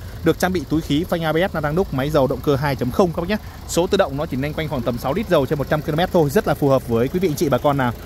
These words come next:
đi công trình, công trường, các bác, các chú nào mà lớn tuổi mà thích cái form dáng đẹp của dòng Hyundai nhập khẩu này.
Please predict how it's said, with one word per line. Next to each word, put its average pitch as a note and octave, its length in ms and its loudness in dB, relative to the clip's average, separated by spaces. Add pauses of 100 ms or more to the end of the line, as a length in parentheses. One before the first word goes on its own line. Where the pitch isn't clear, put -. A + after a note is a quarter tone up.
(220)
đi E3+ 80 4
công F3+ 160 2
trình, C#3 180 0
công D#3 120 0
trường, C#3+ 220 2 (120)
các D#3 60 -2
bác, F3+ 120 0
các G3 120 -2
chú C#3+ 120 0
nào D#3 160 0
mà B2+ 100 -2
lớn B2+ 160 2
tuổi F3 160 6 (320)
mà B2+ 80 -4
thích G3 160 -4
cái F#3 100 0
form D#3+ 200 0
dáng C#3 200 -2
đẹp E3+ 220 2
của A2+ 140 -2
dòng B2 280 -2
Hyundai D3+ 320 2
nhập C#3 180 0
khẩu A2 160 2
này. A#2 120 -2